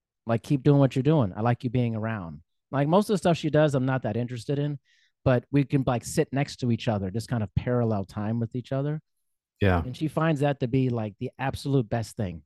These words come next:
Speaker 1: in the world. She loves that. And I'm like, "I could do that.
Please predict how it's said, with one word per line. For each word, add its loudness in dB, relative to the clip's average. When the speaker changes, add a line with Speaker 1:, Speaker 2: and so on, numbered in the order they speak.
Speaker 1:
in -4
the 0
world. -6
She -4
loves 0
that. -12
And -6
I'm -4
like, -2
"I -2
could 0
do 8
that. 4